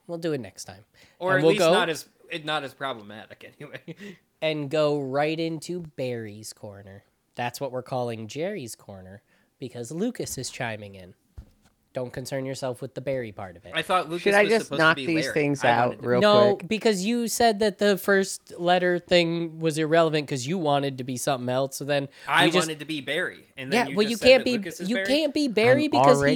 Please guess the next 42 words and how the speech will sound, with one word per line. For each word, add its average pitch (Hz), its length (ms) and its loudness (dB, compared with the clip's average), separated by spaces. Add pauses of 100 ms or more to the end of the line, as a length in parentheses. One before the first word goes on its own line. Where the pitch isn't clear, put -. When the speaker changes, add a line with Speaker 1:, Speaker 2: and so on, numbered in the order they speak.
Speaker 1:
he's 139 100 -2
Speaker 3:
Barry. 240 160 6
Speaker 1:
already 247 400 4
Barry. 233 600 0 (220)
Speaker 3:
It's - 200 -6
in 147 240 2
the 139 80 4
name. 117 600 -2
Speaker 1:
Yeah, 349 220 2
it's 233 120 0
Speaker 2:
So 165 120 2
Speaker 1:
in 165 60 2
the 160 60 4
Speaker 2:
I - 20 -
have 175 160 4
to 349 60 -4
Speaker 1:
name. 190 100 -2
Speaker 2:
be, 156 160 -6
so 151 180 -4
I 151 140 2
have 156 140 -4
to 151 60 -18
be 147 160 -12
Harry 131 360 -6
in 143 180 -8
that 165 140 -4
case, 339 100 0
Speaker 1:
Yeah. 381 280 6
Speaker 2:
and 151 60 -6
you 160 100 -8
have 160 160 -6
to 160 60 -14
be, 156 280 -8
then 151 240 -8
you 156 80 -10
have 165 160 -10
to 156 80 -18
be 160 120 -10
Larry. 160 480 -10
Speaker 1:
No, 247 320 6
I'm 226 320 6
Gary, 226 420 6